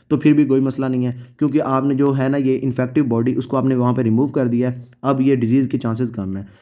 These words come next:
अच्छा, इसके बाद अगर आपका जो पेशेंट है, आपके risk of developing Lyme disease is low if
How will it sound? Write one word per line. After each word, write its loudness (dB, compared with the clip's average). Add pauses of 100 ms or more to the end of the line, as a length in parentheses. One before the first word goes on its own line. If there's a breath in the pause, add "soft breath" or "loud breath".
(140)
अच्छा, 2
इसके 0
बाद 2
अगर 0
आपका -2
जो -2
पेशेंट -2
है, -6 (200 loud breath)
आपके 2
risk 0
of 0
developing 2
Lyme 0
disease 0
is 0
low 2 (120)
if 0